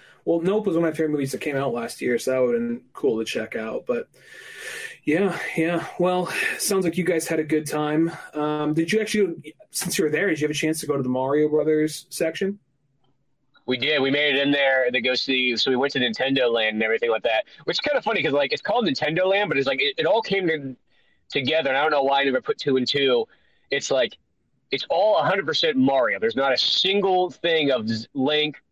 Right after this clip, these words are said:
Speaker 2: you know, um, you know, Metroid, F-Zero, even really Donkey Kong. I mean, he is there in the Mario Kart in this, but, like,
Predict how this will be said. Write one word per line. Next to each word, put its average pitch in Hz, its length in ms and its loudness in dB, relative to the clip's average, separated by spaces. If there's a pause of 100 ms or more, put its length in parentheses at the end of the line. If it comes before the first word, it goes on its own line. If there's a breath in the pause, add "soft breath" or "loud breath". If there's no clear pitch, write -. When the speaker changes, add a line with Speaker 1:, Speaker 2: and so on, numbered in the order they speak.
(140)
Speaker 2:
you 127 140 -2
know, 107 340 4
um, 98 480 2 (320)
you 131 160 0
know, 107 140 2
Metroid, 143 720 2
F-Zero, 135 760 2 (200)
even 151 220 0
really 139 220 4
Donkey 135 380 -2
Kong. 117 280 2
I 113 40 0
mean, 117 120 0
he 127 100 0
is 117 100 -2
there 113 160 2
in 110 80 0
the 104 40 -6
Mario 110 300 2
Kart 101 180 -2
in 90 60 -16
this, 101 160 -8
but, 117 180 -2
like, 110 220 0